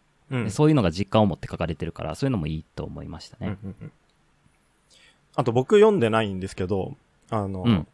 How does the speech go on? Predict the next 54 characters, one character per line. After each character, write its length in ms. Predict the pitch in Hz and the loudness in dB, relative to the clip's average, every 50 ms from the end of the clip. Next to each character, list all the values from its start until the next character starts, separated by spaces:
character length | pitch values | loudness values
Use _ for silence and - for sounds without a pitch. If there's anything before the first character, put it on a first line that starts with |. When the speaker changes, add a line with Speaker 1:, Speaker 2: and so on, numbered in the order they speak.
| - | -10
Speaker 1:
前 300 | 123 123 131 151 170 180 | -2 2 2 4 4 2
に、 420 | 180 180 180 180 180 165 - - - - - - _ - | 0 0 -2 -2 -2 -4 -6 -10 -16 -18 -20 -20 _ -16
え 160 | - 110 104 - | -12 -12 -12 -12
っ 20 | _ | _
と、 120 | - 107 98 | -8 -2 -2
前 160 | 165 220 247 | -2 -2 0
回 140 | - 117 104 | 0 -2 0
の 80 | 101 | -2
ア 60 | 98 | -6
ク-、 80 | - - - - | -8 -10 -14 -10
芥 220 | - - - - 117 | -10 -8 -2 0 0
川 100 | 104 107 | 0 0
賞 140 | - - 104 | -4 -6 -10
か 120 | - - | -8 -6
な？ 140 | 101 - - _ _ _ _ _ _ _ _ _ _ - | -6 -6 -6 _ _ _ _ _ _ _ _ _ _ -6
で、 240 | - 107 104 98 - | -2 -2 -2 -2 -2
Speaker 2:
う 60 | - | -4
ん。 120 | 92 85 - | -6 -6 -4
Speaker 1:
児 140 | - - 139 | 0 0 2
玉 320 | 175 185 196 196 196 190 | 4 4 6 6 6 6
雨 160 | 202 196 170 147 | 6 6 4 4
子 140 | - 120 | 2 0
さ 160 | 110 - 113 101 | 0 0 -2 -2
ん 120 | 98 101 | -2 -2
の 320 | 117 143 156 120 85 - - _ _ _ _ _ _ _ _ _ _ _ _ - | 0 2 2 2 0 -2 -8 _ _ _ _ _ _ _ _ _ _ _ _ -4
Speaker 2:
う 60 | 104 | -2
ん。 140 | 92 82 80 | -2 -2 -2
Speaker 1:
小 200 | - - 120 117 | 0 0 0 0
説 320 | - 113 104 - - 110 | 0 -2 -6 -4 -6 -4
が 120 | 98 107 104 | -2 -2 -2
載 120 | 110 117 | -2 -4
っ 20 | - | -4
て 220 | _ - 180 151 | _ 0 0 0
た 100 | - 107 | 0 2
号 220 | 98 135 151 131 | 4 4 6 4
と 220 | 113 - 101 98 104 | 4 2 0 0 2
同 120 | 123 143 | 2 2
じ 240 | 135 139 139 127 113 123 | 4 2 0 0 0 4
号 220 | 120 139 120 101 | 4 4 4 4
に 160 | 92 98 101 - | 0 -6 -4 -4
朝 160 | 113 110 110 | -2 -2 0
日 40 | 110 110 | 0 0
奈 160 | 104 104 - | -2 -2 -2
明 20 | |
さ 60 | - | -4
ん 40 | 101 | -8
の 20 | 98 | -4
小 140 | - 110 | -4 -4
説 160 | 98 95 - 104 | -4 -4 -4 -6
が 60 | 95 | -6
載 100 | 101 92 | -6 -8
っ 20 | |
て 140 | - - 104 | -8 -8 -10
て、 280 | - - 104 104 - | -8 -6 -10 -10 -10